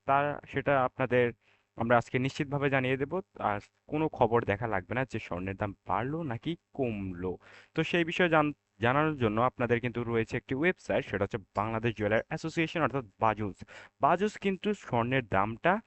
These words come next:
নির্ধারণ করে দিয়ে থাকে এবং একই সাথে রূপোর দামটাও কিন্তু তারা নির্ধারণ করে দিয়ে থাকে এবং সেটা তারা তাদের ওয়েব পেজে দিয়ে থাকে, ওয়েবসাইটে দিয়ে দিয়ে থাকে। So, বাজুস চেনেন না এরকম আসলে নেই, যারা স্বর্ণ জানেন তাদের জানা দরকার যে বাজুস হলো বাংলাদেশ জুয়েলার অ্যাসোসিয়েশন অর্থাৎ প্রাইস নির্ধারণ করে দিয়ে থাকে কিন্তু বাজুস।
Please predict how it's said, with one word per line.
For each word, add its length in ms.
নির্ধারণ 400
করে 200
দিয়ে 200
থাকে 180
এবং 220
একই 200
সাথে 200
রূপোর 360
দামটাও 320
কিন্তু 180
তারা 200
নির্ধারণ 440
করে 200
দিয়ে 180
থাকে 140
এবং 200
সেটা 340
তারা 300
তাদের 240
ওয়েব 300
পেজে 420
দিয়ে 220
থাকে, 280
ওয়েবসাইটে 400
দিয়ে 160
দিয়ে 260
থাকে। 280
So, 100
বাজুস 320
চেনেন 260
না 180
এরকম 300
আসলে 320
নেই, 220
যারা 240
স্বর্ণ 280
জানেন 240
তাদের 220
জানা 220
দরকার 240
যে 80
বাজুস 300
হলো 220
বাংলাদেশ 380
জুয়েলার 300
অ্যাসোসিয়েশন 520
অর্থাৎ 260
প্রাইস 260
নির্ধারণ 400
করে 180
দিয়ে 160
থাকে 240
কিন্তু 200
বাজুস। 360